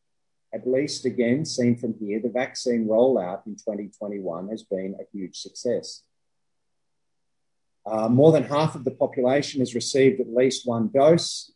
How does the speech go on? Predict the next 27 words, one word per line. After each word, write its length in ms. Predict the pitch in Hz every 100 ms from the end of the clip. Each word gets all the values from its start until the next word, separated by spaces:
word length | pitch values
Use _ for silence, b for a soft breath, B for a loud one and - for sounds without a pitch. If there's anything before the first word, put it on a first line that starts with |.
| _ -
Uh, 120 | 107
along 300 | 120 135 156
with 140 | 139 127
Israel, 460 | 156 147 143 143
the 80 | 123
U 200 | 120 135 -
K 200 | 127 120
has 180 | 117 -
led 280 | 123 131
the 60 | 123
Western 460 | 113 123 - 113 107
world 320 | 110 113 113
in 80 | 107
its 180 | 104
vaccine 600 | - 104 - - 101 98 -
rollout. 480 | 107 113 117 82 69 -
It's 160 | 117 -
been 280 | 139 143
incredible, 640 | 143 143 139 165 180 117 95
I 80 | 98
must 280 | 104 104 -
say, 400 | 113 95 92 - _ _ -
to 80 | -
see 220 | - 110
the 120 | 98
speed, 760 | - - - 123 127 127 123 -
the 80 | 98